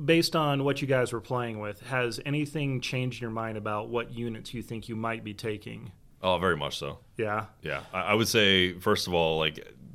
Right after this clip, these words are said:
Speaker 2: the Z six is good.
Speaker 1: Yeah, no,
Speaker 2: Like, I,
Speaker 1: it,
Speaker 2: I
Speaker 1: it's,
Speaker 2: didn't
Speaker 1: it's white dice, but it's a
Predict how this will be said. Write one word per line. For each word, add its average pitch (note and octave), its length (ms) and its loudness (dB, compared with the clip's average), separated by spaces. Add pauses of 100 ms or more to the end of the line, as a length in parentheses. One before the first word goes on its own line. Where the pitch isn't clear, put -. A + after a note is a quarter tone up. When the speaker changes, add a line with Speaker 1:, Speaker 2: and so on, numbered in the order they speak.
(140)
Speaker 2:
the F#2 120 -6
Z D#2+ 220 -4
six - 320 -4
is C#2+ 80 -12
good. E2 280 -4 (800)
Speaker 1:
Yeah, C#3+ 280 4
no, F#3+ 200 6
Speaker 2:
Like, D3+ 80 4
I, G#2+ 80 8
Speaker 1:
it, F3+ 80 0
Speaker 2:
I G#2 120 6
Speaker 1:
it's, G2+ 240 2
Speaker 2:
didn't B2+ 360 4
Speaker 1:
it's A#2+ 40 2
white E3+ 280 6
dice, B2 320 0
but C3+ 180 -2
it's B2+ 120 -2
a - 40 -14